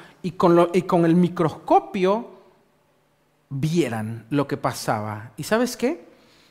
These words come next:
Vieron con los microscopios cuando los gérmenes o la, o el virus, no sé qué era, cuando hicieron contacto, porque todavía estaba vivo el virus,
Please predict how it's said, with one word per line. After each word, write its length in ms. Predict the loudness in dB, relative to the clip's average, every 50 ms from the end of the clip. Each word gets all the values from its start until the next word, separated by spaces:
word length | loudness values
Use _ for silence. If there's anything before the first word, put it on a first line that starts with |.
| _ _
Vieron 520 | -10 -6 -4 0 4 4 6 6 6 4 2 0 -2 -6 -12 -20 -20 -20 _ _ _ _ _ _ _ _ _
con 160 | -4 -2 -2 0
los 100 | 0 -2
microscopios 680 | -2 -2 -2 -4 -6 -4 -2 -4 -2 -2 -4 -6 -6 -6 -12 -20 -20 _ _ _ _ _ _ _ _ _ _ _ _ _ _ _ _ _ _ _ _ _ _ -4
cuando 1080 | 0 2 2 4 4 2 4 4 4 4 6 4 4 4 2 0 -2 -4 -10 -14 -20 -20 -20 -20 -20 -20 -20 -10
los 320 | -4 -2 -2 -2 -2 -6
gérmenes 1000 | 0 4 4 6 6 6 6 6 6 4 4 2 0 -4 -8 -12 -16 -16 -12 -8
o 80 | -6 -4
la, 200 | -4 -4 -6 -10 -16 -20 -20 _ -12
o 120 | -8 -8
el 60 | -4
virus, 320 | 0 2 2 2 2 2 2
no 120 | 0 -2
sé 140 | -2 -6 -6
qué 140 | -4 -4 -4
era, 180 | -4 -4 -6 -8 -14 -20 -20 -20 _ _ _ _ _ _ _ _ _ _ _ _ _ _ _ _ _ _ _ _ _ _ _ _ _ _ _ _ _ _ _ _ _ _ _ _ _ 2
cuando 400 | 4 6 6 6 6 6 6 6
hicieron 440 | 4 2 0 0 2 2 2 2 2
contacto, 720 | 2 2 2 2 2 4 4 4 4 4 -2 -8 -6 -6
porque 200 | -4 -6 -6 0
todavía 340 | 2 4 4 6 4 4
estaba 280 | 4 4 6 8 8 8
vivo 480 | 8 6 4 4 4 2 2 0 -4 -8 -10
el 180 | -8 -8 -6
virus, 500 | -4 -4 -2 -2 -2 -4 -6 -10 -14 -20